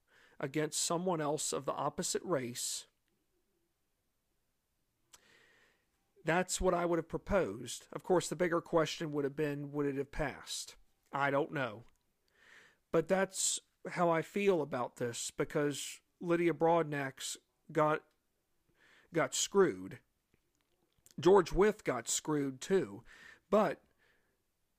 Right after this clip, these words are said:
as time is coming to an ear end on this, uh, podcast episode, I want us all to think long and hard about, um, about this time frame and how, um,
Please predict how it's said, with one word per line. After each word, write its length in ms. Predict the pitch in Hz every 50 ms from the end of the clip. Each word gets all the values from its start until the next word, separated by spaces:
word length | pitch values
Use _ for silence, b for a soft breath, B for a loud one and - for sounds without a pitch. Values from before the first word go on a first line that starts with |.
| _ _ _ _ _ _ _ _ _ _ _ _ _ _ _ _ -
as 220 | - 147 147 - -
time 340 | - 185 196 196 190 185
is 140 | 175 156 -
coming 260 | - - 185 175 170 160
to 160 | - 170 170
an 100 | 160 160
ear 220 | 165 165 165 165 -
end 280 | 170 165 170 170 165 165
on 120 | 156 147
this, 280 | 147 156 147 - - -
uh, 140 | 147 131 127
podcast 640 | - - 170 170 165 - - 139 120 123 - - -
episode, 640 | 143 135 - 135 - - 139 123 117 113 127 - - b b b b b b b b b b b b b b b b
I 120 | - 147
want 240 | 147 156 175 196 196
us 160 | 190 - -
all 240 | 202 185 180 170 170
to 100 | - 156
think 280 | 139 - 190 170 - -
long 320 | 156 160 165 165 165 160
and 100 | 147 143
hard 340 | 127 156 165 165 160 165 160
about, 520 | 143 135 143 143 143 143 139 - _ -
um, 440 | 170 147 139 135 135 127 123 120 120 - _ _ _ _ _ _ _ _ _ _ _ _ - -
about 340 | 143 135 151 151 151 156 -
this 220 | - 135 - - -
time 380 | - - 175 170 165 165 160
frame 520 | 151 - 123 101 95 92 98 104 113 131 120 - - - - _ _ _ _ _ _ _ _ b b b b b b b b b b
and 540 | b 165 151 143 139 143 143 139 135 139 151 - - -
how, 480 | - 160 151 147 147 143 143 147 170 - - 175
um, 440 | 156 143 131 123 117 117 127 131